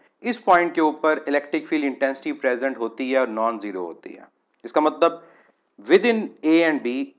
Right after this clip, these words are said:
E ज़ीरो होगा और जैसे ही हम पॉइंट ए या बी पे पहुंचेंगे इलेक्ट्रिक फील्ड इंटेंसिटी यहाँ हमारे पास हो जाएगी एक तरह की मैक्सिमम।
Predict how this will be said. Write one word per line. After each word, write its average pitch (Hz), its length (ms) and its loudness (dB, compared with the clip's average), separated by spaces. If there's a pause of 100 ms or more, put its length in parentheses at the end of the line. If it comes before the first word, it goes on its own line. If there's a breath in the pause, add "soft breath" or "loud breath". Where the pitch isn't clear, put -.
(160)
E 165 160 0
ज़ीरो 139 300 4
होगा 120 360 4
और 139 200 0
जैसे 143 300 2
ही 165 60 2
हम 160 180 0
पॉइंट 143 380 0
ए 151 440 -2 (240)
या 127 120 -2
बी 131 220 -2
पे 156 120 -2
पहुंचेंगे 127 600 -2
इलेक्ट्रिक 131 500 -4
फील्ड 135 180 -4
इंटेंसिटी 120 460 -6
यहाँ 120 340 -4 (500 soft breath)
हमारे 127 280 2
पास 131 280 4
हो 120 100 0
जाएगी 120 460 -4
एक 120 140 -8
तरह 120 220 0
की 139 220 -10
मैक्सिमम। 113 460 -8